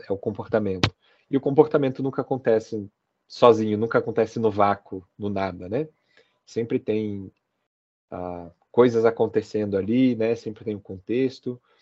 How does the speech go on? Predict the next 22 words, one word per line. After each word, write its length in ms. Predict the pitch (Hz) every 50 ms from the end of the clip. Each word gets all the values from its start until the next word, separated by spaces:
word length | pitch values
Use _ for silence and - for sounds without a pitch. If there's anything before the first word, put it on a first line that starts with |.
| _ _ _ _ -
E 80 | - 110
quando 160 | - 135 135
a 20 |
gente 160 | 135 135 - -
começa 400 | - 123 123 117 117 - - 117
a 20 |
olhar 140 | 107 104 104
um 80 | 107
pouco 320 | 104 - 110 107 107 - _
pro, 300 | _ - 101 95 92 90 _ _ _ _ _ _ _ _ _ _ _ _ _ _ -
é, 60 | 165
pro 140 | 156 170 156
contexto 500 | - 156 131 - 147 147 151 - - 113
mesmo, 300 | 113 120 127 117 113 107
pro, 240 | - 110 104 - _ _ _ _ _ _
pro 140 | - 113 104
que 200 | - - 117 110
que 340 | - - 117 110 104 101 101
o, 120 | 95 101
acontece 720 | 101 101 - - 101 98 - - 117 127 135 131 127 - -
nos 160 | 110 107 101
momentos 800 | 98 101 101 101 101 101 101 98 - - 104 95 - - -